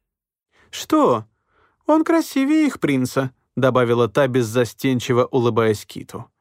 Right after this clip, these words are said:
На ней было откровенное платье без рукавов, оголявшее плечи и спину, с неприлично глубоким вырезом спереди. Отделанная жемчугом ткань едва прикрывала бюст. «И прекрасно сложён,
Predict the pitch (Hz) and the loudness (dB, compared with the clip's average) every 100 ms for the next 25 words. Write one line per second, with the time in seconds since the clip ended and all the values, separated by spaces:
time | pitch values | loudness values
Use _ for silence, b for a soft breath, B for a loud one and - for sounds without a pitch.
0 | b b b b b b b b 240 247 | b b b b b b b b -2 2
1 | 247 202 175 151 135 139 139 156 147 135 | 2 2 2 2 0 0 0 0 0 0
2 | 123 107 135 135 - 120 123 117 117 110 | -2 0 0 0 0 -2 0 0 -2 0
3 | 117 135 160 - 101 107 107 107 - 113 | 0 0 -2 -2 -4 -2 0 -2 -2 -6
4 | 104 117 131 - - - 117 - - 175 | -4 -2 -2 -2 -6 -6 -6 -6 -6 -6
5 | 120 107 - b - 208 185 156 143 147 | -6 -10 -16 b -8 -4 -2 0 0 -2
6 | 135 135 123 127 127 127 131 117 120 120 | -2 -2 0 2 2 0 0 0 2 2
7 | 117 117 107 - - 98 58 60 - - | 2 -2 -4 -8 -8 -6 -6 -10 -12 -14
8 | - b b 110 113 110 123 120 117 117 | -18 b b -4 -2 0 2 2 0 0
9 | 107 127 123 - 120 120 107 - 147 131 | 0 0 -2 -2 -4 -4 -4 -2 0 0
10 | 110 113 113 113 123 113 120 113 107 101 | 0 -2 0 -2 -2 -2 0 0 0 -2
11 | 90 - - - _ _ _ _ _ _ | -6 -12 -16 -20 _ _ _ _ _ _
12 | _ _ 247 226 220 208 196 185 170 196 | _ _ -6 -4 0 0 2 2 2 -2
13 | 170 175 143 117 117 110 135 175 | -2 2 0 0 -4 -4 -6 -10